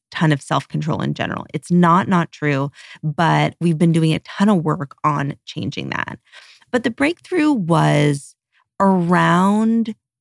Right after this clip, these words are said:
snacking for her. And meals also, but it, it started with snacking. And she is someone, and, and I think we all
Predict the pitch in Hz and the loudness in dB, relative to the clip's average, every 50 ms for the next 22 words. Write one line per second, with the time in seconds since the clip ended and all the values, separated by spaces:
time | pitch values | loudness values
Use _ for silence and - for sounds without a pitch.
0 | _ _ _ _ _ _ _ _ _ _ - - - - 180 170 143 120 - - | _ _ _ _ _ _ _ _ _ _ -18 -16 -10 -4 -2 -2 -2 -2 -4 -8
1 | - - - 160 160 - - - - - - - - - _ _ _ _ _ _ | -10 -8 -8 -8 -8 -10 -12 -12 -12 -12 -14 -14 -14 -16 _ _ _ _ _ _
2 | _ _ _ _ _ 208 208 202 196 190 190 185 185 185 185 185 175 - _ - | _ _ _ _ _ 2 4 4 6 4 4 4 2 2 2 0 -2 -4 _ 4
3 | 233 247 262 277 311 339 381 427 311 - - 170 175 190 - 208 208 190 170 185 | 6 8 8 6 6 4 2 -2 -2 0 0 0 0 0 0 0 0 2 2 2
4 | 170 165 - - - 180 165 - - 196 180 165 170 156 160 - - - - - | 2 0 0 -2 -4 -4 -4 -4 -4 -4 -2 -2 -2 -4 -6 -10 -8 -8 -8 -8
5 | - - _ - - - - 160 170 - - - - - _ _ - 214 208 202 | -8 -10 _ -10 -10 -8 -8 -10 -12 -12 -16 -20 -20 -20 _ _ 2 2 4 6
6 | 196 190 190 180 - - _ - - - - 226 220 226 214 - - - 220 220 | 6 4 4 2 0 -4 _ -12 -12 -6 -2 0 0 0 0 -2 -2 0 2 4
7 | 226 240 247 247 254 240 233 - - 220 220 - _ _ - 240 240 262 240 - | 4 4 4 4 4 2 0 0 -2 -2 -2 -4 _ _ 0 0 2 2 0 -2
8 | 311 349 - 554 554 - - _ 180 180 180 185 190 185 180 | -4 -4 -4 -8 -12 -12 -6 _ 0 2 4 4 4 2 0